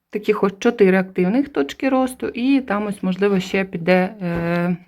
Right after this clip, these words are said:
звідси ось цієї пазухи. Так, такий ось живчик вийшов. Не надто крупний, але, в принципі, доволі такий непоганий, життєздатний. Ще що хочу робити. Оцей ось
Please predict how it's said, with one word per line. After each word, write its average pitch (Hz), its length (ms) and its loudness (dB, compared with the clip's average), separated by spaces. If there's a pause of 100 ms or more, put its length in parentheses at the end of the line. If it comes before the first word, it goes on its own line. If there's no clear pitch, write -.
(200)
звідси 170 300 -4
ось 165 160 -8
цієї 170 340 -2
пазухи. 190 600 -4 (840)
Так, - 320 0
такий 247 280 -2
ось 277 120 4
живчик 185 480 0
вийшов. 226 460 -4 (120)
Не 370 160 -2
надто 285 320 4
крупний, 320 460 -2
але, 214 220 0
в 208 80 -8
принципі, 208 640 0
доволі 185 320 2
такий 185 220 -4
непоганий, 196 500 2
життєздатний. 185 880 -2 (500)
Ще - 260 -2
що - 160 -2
хочу 214 280 2
робити. 170 460 -2 (400)
Оцей 233 260 4
ось 190 340 -2